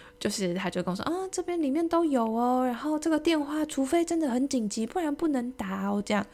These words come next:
然后想说，“好，好，好，好，好。”然后他就出去。那我就好不容易把行李箱放下来之后，我就真的坐在我那个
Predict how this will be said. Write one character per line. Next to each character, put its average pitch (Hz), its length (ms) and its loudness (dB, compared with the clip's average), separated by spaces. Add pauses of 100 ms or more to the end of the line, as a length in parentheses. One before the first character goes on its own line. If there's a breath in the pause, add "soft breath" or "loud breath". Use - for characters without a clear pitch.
(460 loud breath)
然 202 100 0
后 202 60 0
想 190 80 2
说 196 100 2
，“好， 202 140 2
好， 190 160 2
好， 190 160 2
好， 190 120 0
好。” - 200 2
然 185 100 0
后 196 60 0
他 196 60 0
就 190 80 2
出 175 160 -2
去。 - 260 -6 (640 loud breath)
那 233 140 -2
我 208 80 0
就 208 120 0
好 190 160 2
不 208 120 0
容 202 120 4
易 202 60 2
把 190 180 0
行 185 160 -2
李 185 140 2
箱 185 160 -2
放 185 220 0
下 196 80 -2
来 185 100 -2
之 - 180 -4
后， 185 240 0 (960 loud breath)
我 202 80 4
就 254 160 8
真 254 220 2
的 214 140 2
坐 214 260 2
在 208 240 0
我 180 240 0
那 190 160 2
个 180 340 2